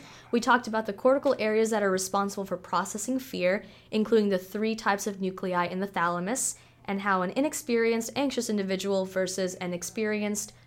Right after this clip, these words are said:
non-anxious individual can process a bear sighting on a hiking trail. So we also talked about our trio of friends, persons A, B, and C, uh, their love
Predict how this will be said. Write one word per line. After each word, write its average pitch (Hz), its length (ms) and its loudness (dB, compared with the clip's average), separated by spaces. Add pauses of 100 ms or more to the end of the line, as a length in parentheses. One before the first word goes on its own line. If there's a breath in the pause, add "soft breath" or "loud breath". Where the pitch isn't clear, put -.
(140 soft breath)
non-anxious 214 640 0
individual 180 440 0
can 180 200 -8
process 196 560 -2
a 180 80 -6
bear 180 320 2
sighting 180 480 -2
on 175 100 -4
a 190 40 -4
hiking 202 340 -2
trail. 180 420 -6 (560 loud breath)
So 208 240 2
we 202 140 -2
also 285 260 2
talked 233 280 -2
about 208 220 2
our 190 100 0
trio 302 360 4
of 294 80 6
friends, 208 460 -2
persons 190 600 0
A, 185 220 2
B, 185 240 -2
and 214 100 -2
C, 180 440 -2 (280 loud breath)
uh, 190 180 0
their 185 220 2
love 196 360 2